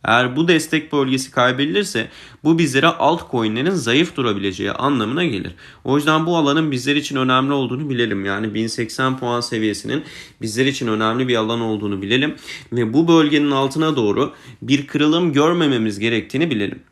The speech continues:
Ki sizleri zaten uyarıyordum. Bin üç yüz ellinin önemli bir direnç bölgesi olduğunu ve fiyatın bu alandan bir geri çekilme gösterme ihtimalinin yüksek olduğu ile ilgili uyarmıştım. Ve bakın arkadaşlar, Ethereum beklediğimiz şekilde geri çekilmesini yaptı.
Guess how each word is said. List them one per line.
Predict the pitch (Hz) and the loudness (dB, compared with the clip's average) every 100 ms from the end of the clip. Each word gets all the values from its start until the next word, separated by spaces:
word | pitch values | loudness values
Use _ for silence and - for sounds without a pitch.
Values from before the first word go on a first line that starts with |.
| _ | _
Ki | - 123 | -8 -4
sizleri | 135 127 143 139 | -2 2 2 4
zaten | 143 143 147 | 2 2 0
uyarıyordum. | 131 127 139 139 98 95 | 0 2 2 0 -2 -6
Bin | 101 | -4
üç | 104 - | -6 -4
yüz | 117 | 0
ellinin | 120 123 123 113 | 0 0 -4 -6
önemli | - 107 107 120 131 | -4 -2 0 0 -2
bir | 117 | 0
direnç | 110 110 107 | 0 -2 -2
bölgesi | 113 104 104 107 | -2 -2 -2 -2
olduğunu | 104 101 101 98 | -2 -2 -6 -6
ve | 98 | -8
fiyatın | - 117 113 127 120 - - - | -4 -4 -2 -4 -6 -12 -18 -4
bu | 120 | 2
alandan | 123 120 117 117 113 | 4 4 2 0 0
bir | 110 | -2
geri | 101 113 139 | 0 0 0
çekilme | - 131 110 104 | -2 -2 -4 -4
gösterme | 104 101 - 107 117 | -4 -4 -2 -2 -2
ihtimalinin | 123 110 104 107 123 120 | -6 -4 -4 -2 -2 -2
yüksek | 104 - 131 120 | -4 -4 -4 -2
olduğu | 113 113 | -2 -2
ile | 107 | 0
ilgili | 101 104 104 98 | -2 -2 -4 -4
uyarmıştım. | 101 107 120 143 - 165 - - - | -2 0 0 -2 -2 -6 -6 -16 -6
Ve | 120 127 | -2 0
bakın | 147 151 | 2 0
arkadaşlar, | 110 107 104 107 110 156 | 0 0 -2 -2 -2 -2
Ethereum | - - 135 127 127 117 | -2 -2 0 0 0 -2
beklediğimiz | 107 110 117 131 147 - | -2 -2 0 0 0 -4
şekilde | 101 110 139 | -4 -2 -2
geri | 117 113 127 | -2 -2 -2
çekilmesini | 113 - 92 98 - 82 | -6 -6 -10 -8 -4 -2
yaptı. | 98 - - | -2 -4 -14